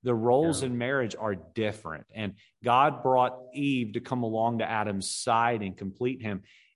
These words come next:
Speaker 1: Um, on the other extreme of our Christian world, many Christians believe that the husband is to rule over and boss around his little woman
Speaker 2: <laughs>
Speaker 1: and almost, you know, uh,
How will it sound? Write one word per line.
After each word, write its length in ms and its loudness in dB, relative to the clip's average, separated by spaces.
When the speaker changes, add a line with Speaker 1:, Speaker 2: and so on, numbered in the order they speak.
Speaker 1:
Um, 300 0
on 220 2
the 120 2
other 420 2
extreme 600 -4
of 160 -2
our 120 2
Christian 460 -4
world, 300 -2
many 240 -4
Christians 560 -6
believe 500 -2
that 160 -2
the 220 0
husband 500 0
is 300 -2
to 400 0
rule 580 4
over 460 2
and 360 -6
boss 360 2
around 420 0
his 220 -8
little 200 0
woman 540 0
Speaker 2:
<laughs> 260 -12
Speaker 1:
and 260 0
almost, 520 2
you 100 0
know, 340 0
uh, 180 -4